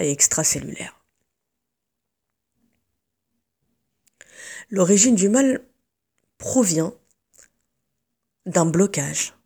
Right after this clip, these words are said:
dans la circulation de nos différents fluides, des liquides,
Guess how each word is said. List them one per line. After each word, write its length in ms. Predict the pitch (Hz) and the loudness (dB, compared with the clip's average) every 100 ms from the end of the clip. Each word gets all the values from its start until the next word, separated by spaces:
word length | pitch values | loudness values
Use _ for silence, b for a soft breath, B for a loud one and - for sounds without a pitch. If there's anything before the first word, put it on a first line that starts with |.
| - | -14
dans 120 | 156 | -8
la 100 | 151 | 0
circulation 640 | 156 - - - 151 - 196 | 4 4 2 -4 -2 -2 -2
de 60 | |
nos 60 | 156 | -2
différents 440 | - 151 - 139 | -4 -4 -6 -6
fluides, 520 | - - - - - _ _ _ _ _ _ _ _ _ _ _ _ - - | -4 -4 -6 -16 -20 _ _ _ _ _ _ _ _ _ _ _ _ -20 -20
des 80 | - | -14
liquides, 500 | - 151 - 151 - | -12 -10 -8 -10 -12